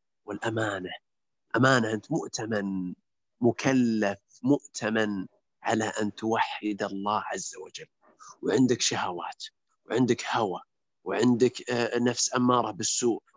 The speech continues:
كل اختبارات من الله عز وجل، تنجح أو لا تنجح. كل واحد منا يغادر يسلم ورقة الاختبار،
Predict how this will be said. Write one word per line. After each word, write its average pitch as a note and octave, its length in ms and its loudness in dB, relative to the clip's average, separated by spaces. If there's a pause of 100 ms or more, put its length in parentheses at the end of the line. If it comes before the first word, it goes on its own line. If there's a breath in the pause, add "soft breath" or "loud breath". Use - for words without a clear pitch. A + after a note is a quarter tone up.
(100)
كل A#3 220 -2
اختبارات - 760 -4
من G#2 140 -4
الله F#2 200 -6
عز - 240 -6
وجل، - 260 -14 (400)
تنجح G3+ 640 4 (800)
أو C#3 120 8
لا A2+ 120 0
تنجح. - 560 -16 (680 loud breath)
كل B3+ 200 6
واحد G3+ 280 8
منا A3+ 180 6
يغادر G#3 560 8 (220)
يسلم B2 440 -4
ورقة G#2+ 360 -6
الاختبار، E2+ 520 -14